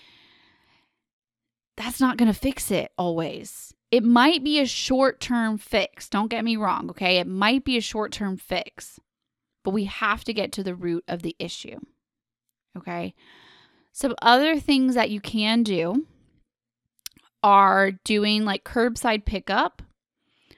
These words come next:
or getting your groceries delivered, like, those types of things. Again, that's pretty much like Amazon Prime if you're doing, like, Walmart curbside pickup or Target or any of these other grocery stores that are doing it.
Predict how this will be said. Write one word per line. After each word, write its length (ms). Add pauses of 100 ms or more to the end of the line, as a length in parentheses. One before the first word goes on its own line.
(280)
or 180
getting 300
your 100
groceries 640
delivered, 640
like, 180
those 240
types 260
of 120
things. 280
Again, 360
that's 260 (100)
pretty 460
much 260
like 160
Amazon 440
Prime 540
if 140
you're 120
doing, 320
like, 320 (760)
Walmart 680
curbside 480
pickup 420
or 100
Target 760 (420)
or 300
any 160
of 40
these 160
other 180
grocery 360
stores 340
that 100
are 80
doing 340
it. 260